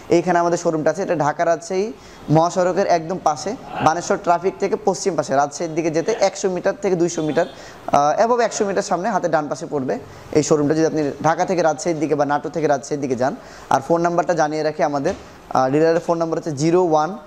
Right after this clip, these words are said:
সেভেন ওয়ান সেভেন ডাবল জিরো ফাইভ সেভেন থ্রি ফোর। আমি আবার বলছি জিরো ওয়ান সেভেন ওয়ান সেভেন ডাবল জিরো ফাইভ সেভেন থ্রি ফোর। আর যদি আপনি আমাদের ম্যানেজারের নাম্বারটা নিতে চান জিরো ওয়ান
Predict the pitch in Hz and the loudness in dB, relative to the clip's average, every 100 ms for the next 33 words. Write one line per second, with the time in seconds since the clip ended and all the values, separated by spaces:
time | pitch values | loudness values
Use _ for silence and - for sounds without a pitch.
0 | - - 160 160 180 160 160 160 160 143 | -18 0 2 4 2 2 0 0 0 0
1 | 185 240 - - 139 147 156 160 156 175 | -2 -8 -18 -4 2 4 4 4 4 2
2 | - - - 156 165 160 175 156 196 - | -2 -12 0 2 2 0 0 0 -2 -4
3 | 185 180 - 175 - 147 143 143 143 160 | -2 0 0 0 0 0 2 2 2 2
4 | 151 147 220 139 147 170 165 143 143 214 | 0 -2 -8 -4 0 2 4 2 0 -4
5 | - - - - 165 165 208 170 165 175 | -16 -20 -8 2 2 2 0 2 2 2
6 | - 156 165 240 - - - - - 427 | 2 2 0 -4 -10 -18 -18 -16 -12 -10
7 | 427 - - - - - - - - - | -10 -6 -4 -4 -6 -10 -10 -10 0 4
8 | 156 170 170 156 170 277 - - - - | 4 2 2 4 2 0 -8 -16 -14 2
9 | 156 165 - 147 135 214 - - - 180 | 2 2 0 2 2 -2 -6 -4 0 2
10 | 143 117 - - - 143 147 165 165 175 | 2 0 -2 -2 2 2 2 0 2 0
11 | 180 160 165 165 175 170 170 160 165 156 | 0 0 0 0 0 0 -2 -2 -2 0
12 | 185 226 143 156 175 165 156 226 | -2 -2 0 2 4 4 2 -2